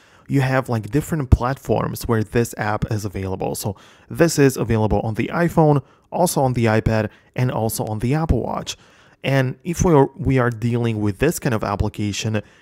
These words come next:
you can also put that on the Apple Watch. But for different ones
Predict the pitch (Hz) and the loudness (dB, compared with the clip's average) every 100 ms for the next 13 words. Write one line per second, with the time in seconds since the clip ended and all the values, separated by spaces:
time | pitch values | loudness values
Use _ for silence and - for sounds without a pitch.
0 | - 185 208 170 165 151 - 143 131 131 | -2 0 2 2 2 4 6 6 4 0
1 | - 120 117 110 107 101 95 - - - | 0 -4 -2 -2 -4 -6 -2 -2 -2 -6
2 | - - - - - 135 - 127 98 190 | -10 -14 -20 -4 0 2 2 0 2 2
3 | - 131 107 110 127 - | 2 0 0 -2 -4 -8